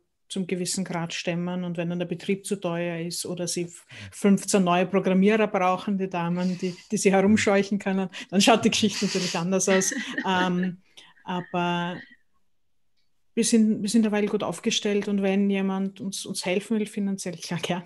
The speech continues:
Speaker 1: Ähm, aber das, das muss passen. Das muss, das
Speaker 2: Gut.
Speaker 1: muss für uns einfach dazu reinpassen.
Speaker 2: Und wenn man euch jetzt also erreichen will, entweder weil man Geld reinwerfen will oder weil man, äh, Content, äh, beitragen kann, wie erreicht man euch?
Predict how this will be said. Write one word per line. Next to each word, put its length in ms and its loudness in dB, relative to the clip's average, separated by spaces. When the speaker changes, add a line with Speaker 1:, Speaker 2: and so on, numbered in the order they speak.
Speaker 1:
Ähm, 280 -4
aber 540 2
das, 320 -2
das 140 -4
muss 160 4
passen. 520 -4
Das 100 -16
muss, 380 -6
das 100 -6
Speaker 2:
Gut. 60 -6
Speaker 1:
muss 120 -4
für 100 -8
uns 180 -2
einfach 260 -6
dazu 260 -6
reinpassen. 640 -8
Speaker 2:
Und 180 0
wenn 100 4
man 140 4
euch 260 2
jetzt 240 0
also 220 0
erreichen 460 2
will, 160 -2
entweder 360 0
weil 120 2
man 240 0
Geld 260 0
reinwerfen 500 0
will 160 0
oder 220 0
weil 120 2
man, 280 -2
äh, 420 -2
Content, 600 0
äh, 300 -2
beitragen 600 0
kann, 360 -2
wie 120 0
erreicht 400 -2
man 140 -2
euch? 320 -6